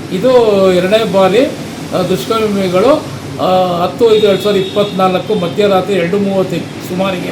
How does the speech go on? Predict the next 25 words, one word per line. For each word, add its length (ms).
ಬಂದು, 240
ಆ, 800
ದೊಡ್ಡ 300
ರಾಡಿನಿಂದ 460
ಮುಂದೆಗಡೆ 540
ಡೋರನ್ನು 460
ಎತ್ತಿ 380
ಒಳಗಡೆ 260
ನುಗ್ಗಿ 380
ಎಲ್ಲ 320
ಫುಲ್ಲು, 280
ಎಲ್ಲ 220
ಅಂಗಡಿ 300
ಫುಲ್ಲು 260
ಓಡಾಡಿದ್ದಾರೆ. 680
ಅಂಗಡಿ 220
ಫುಲ್ 240
ಎಲ್ಲ 160
ಓಡಾಡಿ 520
ಎಲ್ಲ 140
ಹುಡುಕಿದ್ದಾರೆ. 760
ಅವ್ರಿಗೆ 540
ಏನಂದರೆ, 380
ಅವ್ರಿಗೆ 920
ಬಂದಿದ್ದು 580